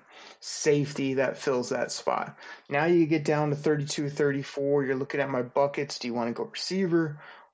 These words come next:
linebacker, edge, safety? You know, those are my main spots that I'm looking to fill with these first three picks. So I took my safety.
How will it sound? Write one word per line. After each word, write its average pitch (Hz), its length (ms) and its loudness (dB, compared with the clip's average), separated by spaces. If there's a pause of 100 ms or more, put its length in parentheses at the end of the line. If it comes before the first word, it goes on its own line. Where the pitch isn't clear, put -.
linebacker, 151 1000 2 (680)
edge, 156 640 6 (600)
safety? - 680 -4 (240)
You 127 100 -4
know, 127 140 -2
those 143 200 2
are 165 60 2
my 151 160 2
main 139 260 0
spots 117 460 0
that 117 100 -2
I'm 117 100 0
looking 120 220 -4
to 117 60 -6
fill 120 220 -2
with 120 120 -4
these 120 180 -8
first - 280 -6
three 127 140 -4
picks. - 360 -6
So - 80 -4
I - 20 -4
took 170 180 -4
my 160 100 -2
safety. 147 600 0